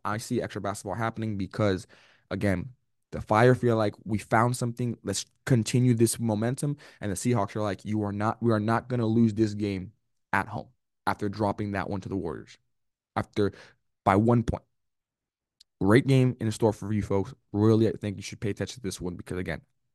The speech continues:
one thing I'm for sure on, extra basketball will happen.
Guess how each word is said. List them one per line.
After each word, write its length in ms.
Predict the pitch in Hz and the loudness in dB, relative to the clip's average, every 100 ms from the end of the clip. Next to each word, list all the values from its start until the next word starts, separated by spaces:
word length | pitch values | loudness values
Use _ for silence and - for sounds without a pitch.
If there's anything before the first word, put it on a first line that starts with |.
| _ - | _ -6
one 300 | 104 123 139 | 6 8 8
thing 200 | 147 135 | 6 4
I'm 80 | |
for 140 | 139 131 | 4 2
sure 320 | - 131 127 | 8 10 8
on, 160 | 120 - _ _ 110 | 6 -2 _ _ 2
extra 320 | 104 - 107 | 2 0 0
basketball 500 | 101 101 104 92 87 | 0 0 0 2 4
will 140 | 85 | 2
happen. 320 | - - - | 0 -6 -10